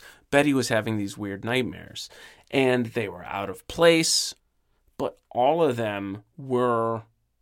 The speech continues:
recounted in hypnosis sessions in the correct order. So Betty had put up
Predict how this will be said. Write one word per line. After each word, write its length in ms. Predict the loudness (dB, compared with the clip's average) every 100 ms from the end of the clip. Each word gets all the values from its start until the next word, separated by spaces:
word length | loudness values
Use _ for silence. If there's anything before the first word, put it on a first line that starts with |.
| _
recounted 1000 | -8 -8 -8 -4 -2 -2 -4 -6 -6 -10 _
in 240 | -8 -8
hypnosis 580 | -6 -6 0 0 2 -4
sessions 540 | -6 -10 -14 -20 -20 -20 _ _ _ _ -4
in 360 | 0 0 -2 -4
the 120 | -8
correct 580 | -8 -12 -2 -2 -2 -8
order. 360 | -2 -2 -2 -8
So 320 | -2 -2 -2 -20 _ _ _ _ _
Betty 600 | -12 4 6 6 4 2
had 680 | 0 -2 0 2 2 0 -8 _ _ _
put 200 | -2 2
up 320 | 4 2 -2